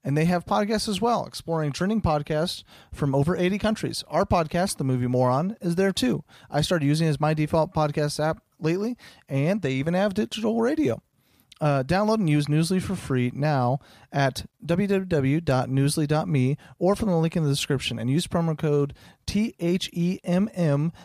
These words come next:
that I will also put in the description and receive a one-month free premium subscription service. So, download the Newsly app now.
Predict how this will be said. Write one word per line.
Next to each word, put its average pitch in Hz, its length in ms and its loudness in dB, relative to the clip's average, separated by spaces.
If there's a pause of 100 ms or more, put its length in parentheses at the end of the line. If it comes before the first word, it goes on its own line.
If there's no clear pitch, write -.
(120)
that 147 140 0
I 151 140 2
will 151 140 2
also - 320 0
put 160 140 2
in 135 60 -2
the 123 60 0
description - 480 -4
and 151 80 -4
receive 135 340 -2 (200)
a 131 200 0
one-month 185 840 -2
free 160 240 0
premium 160 640 -2
subscription 160 680 -6
service. - 400 -6 (200)
So, 214 300 -2 (420)
download 123 280 0
the 139 60 -2
Newsly 156 340 2
app 196 120 0
now. 226 280 -2